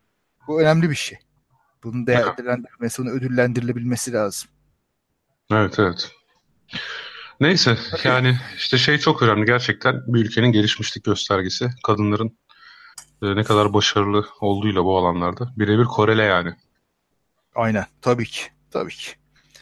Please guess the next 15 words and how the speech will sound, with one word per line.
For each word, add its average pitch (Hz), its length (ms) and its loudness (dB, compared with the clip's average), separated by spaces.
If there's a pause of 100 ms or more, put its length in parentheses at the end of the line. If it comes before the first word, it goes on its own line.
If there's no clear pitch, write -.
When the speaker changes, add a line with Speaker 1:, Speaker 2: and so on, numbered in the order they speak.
(140)
Speaker 2:
Evet. 107 120 0 (160)
Speaker 1:
Yani 120 220 -2
nereye 143 300 4
bakarsan, 143 440 2
yani 120 100 2
toplumun - 320 0
yarısını 139 640 2
yer-, 139 200 4
yere 143 280 6
bağladığın 139 560 4
zaman 135 440 2
yükselemiyorsun. 131 840 -2
Bu - 40 -14
kadar 117 320 -2
basit. - 460 -8